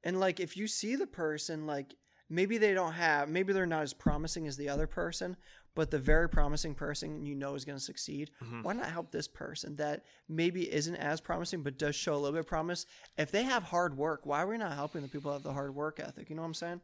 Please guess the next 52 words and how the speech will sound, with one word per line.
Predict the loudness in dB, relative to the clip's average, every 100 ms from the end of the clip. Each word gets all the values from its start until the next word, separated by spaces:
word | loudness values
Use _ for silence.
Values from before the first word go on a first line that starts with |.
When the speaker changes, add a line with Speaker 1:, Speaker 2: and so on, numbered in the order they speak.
| _
Speaker 2:
Yeah. | 4 4 2
Speaker 1:
If | -4 0
you |
have | 0
the | 2
hard | 0 0
work | -2 -2 -2
ethic, | -4 -6 -6
why | -4 -2 -2
are | -2
we | -4
not | -4 -6 -6 -10 -14 _ _ _ _ _ _ _ _ -12
more | -4 -2 0
willing | -2 -4 -4
to |
help | -4 -4
them | -4 -2
out? | -4
'Cause | -6 -8 -4
even | 0 0 0
with, | 0 2
like, | 0 -2 -12 _ _
even | -4 -2
with | -2
me, | -2 -4 -6 -14 -20 -20 -20 -20 _ _ -4
like, | -2 0
I | 2
have | 2 2
my | 2 0
ideas | 0 0 0
and | -4
everything, | -4 -4 -6 -8 -10 -20 -8
and | -4
it | -2
sucks | 0 0 -2
sometimes | -4 -4 -6 -6
'cause | -8 -2
they're | -2
like, | -2 -4 -4
"Oh, | -2 -2
it's | -4
just | -8 -10
a |
kid, | -8 -8 -6
like, | -8 -10
he | -8
doesn't | -8 -8
know | -8
what | -8
he's | -8
doing." | -8 -8 -8
Well, | -6 -6 -6